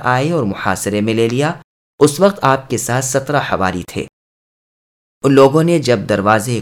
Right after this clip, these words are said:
کھول کر دیکھا تو سب لوگ عیسیٰ علیہ السلام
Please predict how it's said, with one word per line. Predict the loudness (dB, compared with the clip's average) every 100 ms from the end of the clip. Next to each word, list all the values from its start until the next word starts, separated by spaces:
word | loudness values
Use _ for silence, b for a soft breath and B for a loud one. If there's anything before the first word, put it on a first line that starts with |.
| -8
کھول | 0 2 2
کر | -2 -8
دیکھا | -4 -4 -2 -4 -6 _ _ _ _ -2
تو |
سب | 0 0 -2 -2
لوگ | -2 2 2 2
عیسیٰ | 0 -6 -4 -4 -4
علیہ | -2 -4 -4
السلام | -8 -8 -6 -4 -2 -2 -4